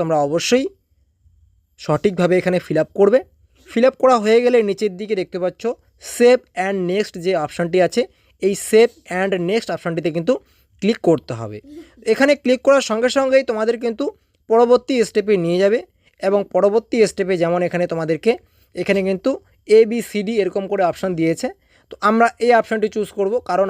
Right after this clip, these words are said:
আমি যার অ্যাপ্লাই করছি তার কিন্তু এই অপশনটি হবে,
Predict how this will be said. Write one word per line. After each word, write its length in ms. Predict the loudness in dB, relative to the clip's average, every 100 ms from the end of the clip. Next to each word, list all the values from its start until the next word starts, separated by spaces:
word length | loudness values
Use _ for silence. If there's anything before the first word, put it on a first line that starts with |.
| 0
আমি 80 | 2
যার 140 | 2 2
অ্যাপ্লাই 280 | 0 2 0 0
করছি 300 | -4 -4 -12 -12 _ _ _
তার 120 | -4 -2
কিন্তু 200 | -2 -2 -4 -2 2
এই 80 | 4 2
অপশনটি 320 | -2 -4 -2 0
হবে, 160 | 0